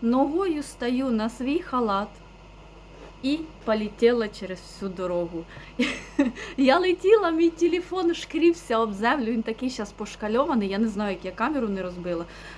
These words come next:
но тут, де оце нажимати, все, все просто вщент стерте. Треба край скло міняти, я переживаю, щоб я ще екран не розбила. Ну, наче так придивилася, наче цілий. І я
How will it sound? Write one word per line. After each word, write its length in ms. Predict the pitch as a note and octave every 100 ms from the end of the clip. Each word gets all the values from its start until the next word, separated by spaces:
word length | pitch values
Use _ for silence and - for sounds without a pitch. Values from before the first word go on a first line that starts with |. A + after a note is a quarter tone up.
| -
но 180 | G#3+
тут, 280 | A3 - A3+
де 100 | G3+
оце 380 | F#3 F#3+ - F#3
нажимати, 680 | F#3+ F#3+ G3 G3+ D#4+ E4+ A3
все, 360 | - - F#3 F3+ F#3 -
все 240 | - A#3
просто 440 | B3 A3 A3+ G#3 F#3+ -
вщент 480 | - - G#3+ A3
стерте. 580 | - - - F3 D#3+ - D#3+ - - - -
Треба 260 | - G3 F#3+
край 280 | F#3+ G3 F3+
скло 340 | - - G3+
міняти, 420 | F#3 F#3+ B3+ E4
я 160 | F3+ F3+
переживаю, 500 | F3+ F#3 F3+ G3 A#3+
щоб 160 | A#3+ -
я 80 | G3
ще 160 | -
екран 380 | F#3 F3 F#3+ F3
не 60 | D#3+
розбила. 480 | D3+ D#3+ D#3 D3 D#3+
Ну, 100 | G3
наче 280 | A3 G#3 G3
так 180 | - F3 - - -
придивилася, 680 | F#3+ F3+ F#3 B3 A3+ E3+ D#3+
наче 220 | F3 G3 F3
цілий. 220 | - E3 E3 - - - - - -
І 80 | B3+
я 220 | D4+